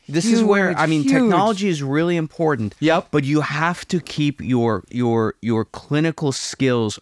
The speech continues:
Speaker 2: Yeah.
Speaker 1: extremely sharp
Speaker 2: Yep.
Speaker 1: as a, as a clinician.
Speaker 2: Yeah.
Speaker 1: This is the, just my personal opinion.
Speaker 2: Yeah.
Speaker 1: Like, without, like, if there is a,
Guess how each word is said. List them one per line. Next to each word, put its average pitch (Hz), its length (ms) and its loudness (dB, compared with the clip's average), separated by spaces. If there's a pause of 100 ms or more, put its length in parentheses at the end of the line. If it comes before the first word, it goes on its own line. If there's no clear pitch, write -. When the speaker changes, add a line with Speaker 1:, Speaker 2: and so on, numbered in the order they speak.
(120)
Speaker 2:
Yeah. 113 200 0
Speaker 1:
extremely 139 680 0
sharp 101 500 -2
Speaker 2:
Yep. 127 300 -2 (160)
Speaker 1:
as 117 200 0
a, - 160 -4
as 117 140 0
a 107 60 -6
clinician. 101 500 -6
Speaker 2:
Yeah. 143 240 -2
Speaker 1:
This 196 260 -2
is 185 60 -8
the, 185 160 2
just 175 240 0
my 196 140 2
personal 180 400 0
opinion. 165 260 0
Speaker 2:
Yeah. - 60 0
Speaker 1:
Like, 123 180 -2
without, 156 460 -2
like, 156 260 -2 (300)
if 151 180 -2
there 180 240 2
is 185 140 0
a, 135 240 -2